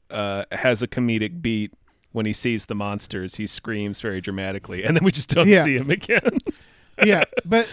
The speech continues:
Speaker 2: yeah, he, that
Speaker 1: This
Speaker 2: kid ends up not doing anything,
Speaker 1: Yeah, yeah,
Speaker 2: so.
Speaker 1: they both don't do anything. Like, this guy's life
Speaker 2: Yeah.
Speaker 1: <laughs> is in shambles. <laughs> Like, we find him, and he's just alcoholic,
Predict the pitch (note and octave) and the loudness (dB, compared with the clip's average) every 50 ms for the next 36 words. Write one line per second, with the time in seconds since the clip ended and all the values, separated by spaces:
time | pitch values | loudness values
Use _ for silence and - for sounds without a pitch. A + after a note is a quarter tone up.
0 | - - - - - _ - _ _ - A3 B3+ B3 G3+ G#3+ A#3 B3 A#3+ G#3+ F3 | -12 -20 -20 -20 -20 _ -20 _ _ 2 4 4 4 6 6 4 4 4 2 2
1 | F#3+ G#3+ A3 G#3+ - - - D#4 B3+ A#3+ A3+ G#3 G3+ F#3 F3+ E3+ F3 E3+ - D#3 | 4 4 4 4 4 -2 0 4 6 6 6 4 4 0 0 -2 -4 -4 -4 -6
2 | D#3+ D#3 D3+ - - D#3+ D3+ D3 D3 C#3+ C#3+ C#3+ C#3+ G#3 A3+ G3 A2 F#2 - - | -6 -8 -6 -6 -6 -6 -4 -4 -6 -6 -6 -6 -2 4 4 4 4 4 -2 0
3 | D3 E3 D3 C3+ D#3 E3 D3 F#3 F3+ E3 - - G#2 - - G#2+ G2 F#2+ - - | 2 4 4 6 4 4 6 4 4 4 2 -4 -8 -8 -8 -10 -10 -10 -12 -14
4 | - - - - C#3 C3+ - G#3+ E4 - A#3 E3 F3 E3+ E3 F3 E3 A2+ B2 B2+ | -16 -18 -14 -10 -10 -6 0 0 0 0 2 4 6 8 8 8 6 4 0 4
5 | C3+ A3+ A3 E3+ C3 - - - - - E3 D3+ G2 D#2 - - - - - - | 8 10 10 10 10 6 2 2 2 0 0 0 0 0 0 2 2 4 4 2
6 | - - D3 - - - - - - E3+ - - - - - - - D4+ A3+ - | 0 -2 -4 -4 -6 -10 -12 -12 -14 -12 -10 -10 -10 -6 -2 4 6 6 6 4
7 | - A#3+ G#3+ - - - A3+ F#3+ G3 A3 A3+ G#3 G#3 G3 G3 G3+ F#3+ F#3 F3+ F3+ | 4 2 0 0 4 4 6 8 8 8 8 8 4 4 4 2 2 2 2 2
8 | E3 F3 F3+ F#3 G3 F3+ - - - - - - - _ D#3+ D#3 E3 E3+ - D#3+ | 0 -4 -4 -4 -4 -6 -8 -12 -16 -18 -18 -18 -6 _ 4 4 4 6 4 2
9 | C3+ C#3+ C#3 C#3+ C#3+ C#3+ C#3+ C#3 - - | 2 4 4 4 4 4 2 0 -2 -6